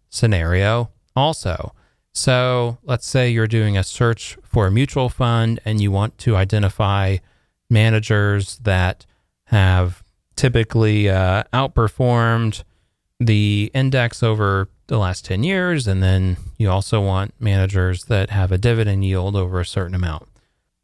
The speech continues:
If you do that, and you believe that your, your s-, theoretical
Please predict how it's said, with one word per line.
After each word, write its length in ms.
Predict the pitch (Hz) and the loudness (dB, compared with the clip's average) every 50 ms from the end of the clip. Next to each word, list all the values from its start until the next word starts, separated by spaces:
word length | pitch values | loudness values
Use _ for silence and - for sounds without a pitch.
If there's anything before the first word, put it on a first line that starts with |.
| _ | _
If 200 | - 160 156 - | -2 -2 0 0
you 100 | 135 127 | 0 0
do 200 | 127 180 190 190 | 0 0 0 0
that, 320 | 131 98 87 92 113 135 - - - _ _ | 0 0 0 0 -2 -2 -4 -8 -18 _ _
and 160 | - 127 117 | -2 0 0
you 100 | 117 117 | 0 0
believe 440 | 120 127 120 120 123 117 117 110 113 | 0 0 0 2 2 0 0 -2 -2
that 320 | 113 110 101 98 98 - - 139 | -2 0 0 0 -2 -4 -6 -4
your, 200 | 127 117 123 120 110 - - - - | 0 0 2 0 0 -4 -8 -14 -4
your 160 | - 123 117 | 0 0 2
s-, 240 | 113 - - - - - _ _ _ _ _ _ _ | 2 0 -4 -10 -14 -18 _ _ _ _ _ _ _
theoretical 840 | - 127 123 117 110 110 110 104 - 110 107 104 101 98 92 90 | 2 4 4 4 4 2 0 0 0 0 0 0 0 0 -2 -4